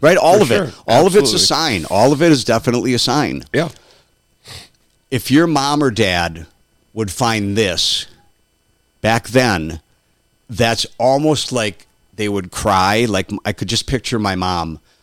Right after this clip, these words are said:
Speaker 1: finding this and going,
Speaker 2: Well, if she finds
Speaker 1: No,
Speaker 2: this
Speaker 1: no, wait, wait. I'm t-, 'cause
Speaker 2: Okay,
Speaker 1: my
Speaker 2: okay.
Speaker 1: mom,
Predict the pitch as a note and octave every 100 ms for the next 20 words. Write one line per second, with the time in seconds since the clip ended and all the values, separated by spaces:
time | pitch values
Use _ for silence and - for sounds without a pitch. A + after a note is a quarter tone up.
0 | _ _ _ - A2 A2 G2 F2+ F2 -
1 | F2+ F2 D2+ A2+ _ _ _ _ _ -
2 | - - _ _ _ _ _ _ - -
3 | _ _ _ _ _ _ - _ _ _
4 | _ - C3 D#3 D3+ - F#3+ - F#3+ A#3
5 | G3+ C3 C3+ A3+ C4 C#4+ D4+ C#4+ C#4 A#3+
6 | - F#3+ E3+ C3 E3+ F#3 F#3 D3 F3+ F3+